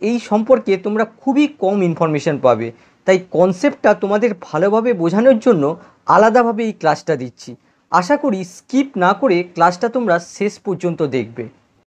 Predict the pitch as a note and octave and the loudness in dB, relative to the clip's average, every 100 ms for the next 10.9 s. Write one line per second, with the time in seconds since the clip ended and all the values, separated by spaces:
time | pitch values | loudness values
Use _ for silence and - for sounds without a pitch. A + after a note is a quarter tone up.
0 | _ _ _ _ _ _ - - - - | _ _ _ _ _ _ -20 -20 -20 -20
1 | - - - F3+ E3 C4 F#3+ - E3+ A#3+ | -20 -20 -2 0 4 4 2 0 -4 -6
2 | _ _ _ - C#3 C#3+ F3+ G#3+ C#4 D4 | _ _ _ -14 -10 -4 -2 0 2 4
3 | A3 - - _ D#3 D3 A#3 - B3+ C#4+ | 4 2 -2 _ -8 -4 -4 -4 -2 -2
4 | C#4 D3 G#2+ _ - F3+ E3 D3 A#3 C4 | -2 -8 -8 _ 2 4 4 -2 -6 -4
5 | C#4+ C#4 A3+ D#3+ A#2 - G3 G3 - G#3+ | -6 -6 0 0 0 -8 -6 -6 -6 -2
6 | A3+ F#3+ F#3 C#3 B2+ G#2+ _ _ _ - | 0 0 -4 -4 -6 -10 _ _ _ 4
7 | F3 D#3 C#3+ B3 - C#4+ - B3 C4+ - | 4 4 -4 -6 -4 -6 0 2 2 0
8 | G3 F3+ G#3 A3 A#3+ A#3 C#4 C#4 D4 A3 | -6 -6 -4 -2 -2 0 0 0 -2 -2
9 | G#3 B2 F2 _ - C3+ G3 - G#3+ A3+ | -2 -4 -6 _ -4 0 0 0 2 2
10 | - G3+ F#3+ F#3 D3 A#2+ C3 A#2+ A2 | 2 2 4 2 -4 -4 -8 -8 -14